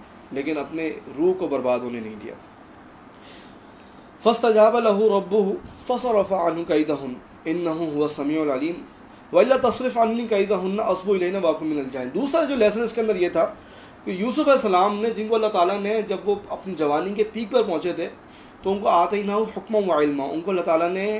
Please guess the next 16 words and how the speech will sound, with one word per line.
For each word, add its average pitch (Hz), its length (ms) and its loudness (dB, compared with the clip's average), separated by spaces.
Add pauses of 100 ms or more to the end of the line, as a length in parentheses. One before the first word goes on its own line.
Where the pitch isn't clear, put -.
(160)
हिकमत 214 460 -4
और 180 220 2
उनको 185 240 -4
इल्म, 208 340 6 (360)
नबूवत 247 420 2
उनको 208 200 0
अता 160 240 0
की 135 160 -10
थी। - 160 -16 (840)
तो 208 80 -4
वो 262 120 -2
ये 294 120 0
दुआ 226 240 8
कर 208 160 2
रहे 202 120 -2
हैं, 247 120 -10